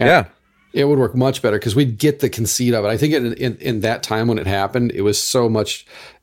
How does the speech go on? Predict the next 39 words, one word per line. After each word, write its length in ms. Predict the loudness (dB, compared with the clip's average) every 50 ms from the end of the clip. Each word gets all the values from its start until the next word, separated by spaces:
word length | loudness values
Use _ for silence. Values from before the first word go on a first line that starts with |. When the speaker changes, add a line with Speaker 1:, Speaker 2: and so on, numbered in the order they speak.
| _ _ _
Speaker 1:
in 320 | 0 0 2 2 2 0
that 420 | 0 0 0 0 -2 -4 -6 -10 _ _ _ _ _ _ -4
genre, 560 | -2 -2 0 0 0 0 0 2 2 2 0
and 220 | 0 -2 -2 -2 -2
that 140 | -2 -2 -2
genre 260 | -2 -2 0 0 0
was 140 | 0 0 -2
all 320 | -2 -4 -4 -2 -2 -2 -2
over 120 | -2 -2
the 80 | -2 -4
place, 460 | -4 -2 -2 -2 -2 -4 -6 -8 -10 _ _ _ -20 -20 -20 -20 _ _ _ _ _ 0
that 160 | 0 0 0
to 100 | -2 -6
see 380 | -4 -4 -2 -2 -2 0 0 2
that 260 | 2 0 0 0 0
make 200 | -2 -2 -2 -2
fun 220 | -4 -2 -2 -2
of 80 | 0 0
all 140 | 0 0 0
these 180 | 0 -2 0
other 160 | 0 0 0
movies 280 | 2 2 2 2 2 0
and 120 | 2 2
then 100 | 2 2
make 140 | 2 0 0
fun, 180 | 0 -2 -2 -2
of 100 | -2 -2
course, 240 | 0 0 0 0 0
of 220 | -4 -4 -6 -10 -10 -6
Arnold 480 | -2 -2 0 0 -2 -2 -4 -8 -10 -16 _ _ _ _
<laughs> 540 | -6 -6 -6 -8 -10 -12 -14 -14 -16 -10 -4
within 240 | -4 -2 0 2 2
the 60 | 2 2
context 500 | 2 0 0 0 0 0 -2 0 0 0
of 140 | -2 -2 -2
the 60 | -2
movie 340 | 0 0 0 2 0 0 0
itself 440 | 0 -2 -2 -2 0 0 0 0 0
Speaker 2:
Mm-hmm. 180 | 0 -2 -2